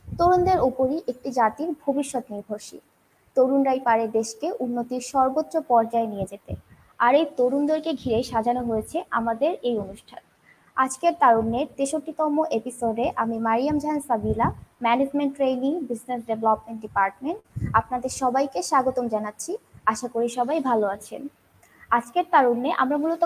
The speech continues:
কথা বলি তরুণদের নিয়ে। তরুণদের সাফল্য, সমাজ ও দেশের জন্য তাদের অবদান, তাদের ভবিষ্যৎ পরিকল্পনা নিয়ে। প্রত্যেক পর্বেই আমাদের সাথে এমন একজন ব্যক্তি থাকেন,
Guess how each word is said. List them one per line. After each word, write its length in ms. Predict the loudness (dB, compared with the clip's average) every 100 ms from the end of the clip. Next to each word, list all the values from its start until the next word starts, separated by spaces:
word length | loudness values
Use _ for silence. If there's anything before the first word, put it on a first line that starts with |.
| 2
কথা 300 | 0 2 0
বলি 300 | 0 -2 -2
তরুণদের 420 | 0 2 2 0 -2
নিয়ে। 240 | -4 -12 -14 _ _ _
তরুণদের 380 | 2 2 2 -4
সাফল্য, 640 | 0 0 2 -2 0 -2 -6
সমাজ 480 | -2 4 6 4 2
ও 40 |
দেশের 360 | 2 0 2 0
জন্য 240 | 0 -2
তাদের 260 | 0 0 0
অবদান, 520 | 2 2 2 0 0 -4 -2
তাদের 240 | 0 0
ভবিষ্যৎ 460 | 0 -2 -2 -2 -4 2
পরিকল্পনা 580 | 0 2 -2 -4 -10
নিয়ে। 220 | -10 -14 -18 _ _ _ _ _ _
প্রত্যেক 300 | 2 2 -2 4
পর্বেই 500 | 8 8 8 4 6
আমাদের 300 | 4 4 2
সাথে 240 | -2 0 2
এমন 320 | 4 4 2
একজন 260 | 0 0 2
ব্যক্তি 280 | 2 0
থাকেন, 380 | -4 -4 -4 -6